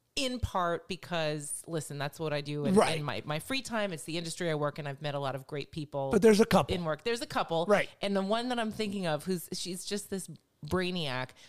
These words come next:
Speaker 1: She went to Michigan.
Speaker 2: Oh, <laughs> Jesus.
Speaker 1: <laughs> So she should be, she should be okay.
Speaker 2: My theory's out the window. She's got a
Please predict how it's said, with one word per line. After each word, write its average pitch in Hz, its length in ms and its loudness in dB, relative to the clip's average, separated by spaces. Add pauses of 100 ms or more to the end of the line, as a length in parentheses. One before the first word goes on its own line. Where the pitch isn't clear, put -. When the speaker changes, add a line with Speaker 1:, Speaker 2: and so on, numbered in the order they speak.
Speaker 1:
She - 120 -4
went 302 160 -2
to 285 80 -6
Michigan. 262 520 -2
Speaker 2:
Oh, 330 540 6 (120)
<laughs> 427 120 4
Jesus. 339 440 0
Speaker 1:
<laughs> 554 40 0 (720)
So 330 240 2
she 339 260 -4
should 330 320 -6
be, 254 300 -4 (340)
she 370 180 2
should 403 300 -2 (240)
be 339 60 -2
okay. - 100 -2
Speaker 2:
My 285 180 4
theory's 277 600 6
out 240 180 6
the 220 140 8
window. 202 520 8 (300)
She's 247 240 6
got 226 180 10
a 226 220 10